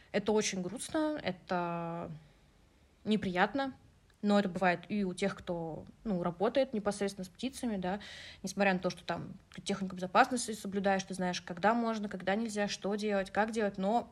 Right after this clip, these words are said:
промахи бывают у всех, и нужно это понимать, что особенно если, да, это не какая-то там, ну, специализированная работа, а просто ваша прихоть, м, ну, ваше любопытство,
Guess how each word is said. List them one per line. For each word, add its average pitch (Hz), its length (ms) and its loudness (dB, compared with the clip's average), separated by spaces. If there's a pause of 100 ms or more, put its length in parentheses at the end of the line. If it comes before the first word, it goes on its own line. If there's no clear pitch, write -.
(120)
промахи 220 320 0
бывают 170 340 -2
у - 40 -16
всех, - 320 -2 (1120)
и 196 560 4
нужно 202 220 2
это 196 100 -2
понимать, 196 420 0
что 175 680 -2 (800)
особенно 214 380 0
если, 202 240 2
да, 190 100 6
это 220 180 2
не 190 80 0
какая-то 190 500 2
там, 165 320 -6 (100)
ну, 180 200 -4 (120)
специализированная 233 640 2
работа, 214 460 4
а 175 40 -4
просто 190 340 -4
ваша 185 260 -2
прихоть, - 420 -2 (800)
м, 185 400 -2 (220)
ну, 240 120 2
ваше 202 220 6
любопытство, 190 720 2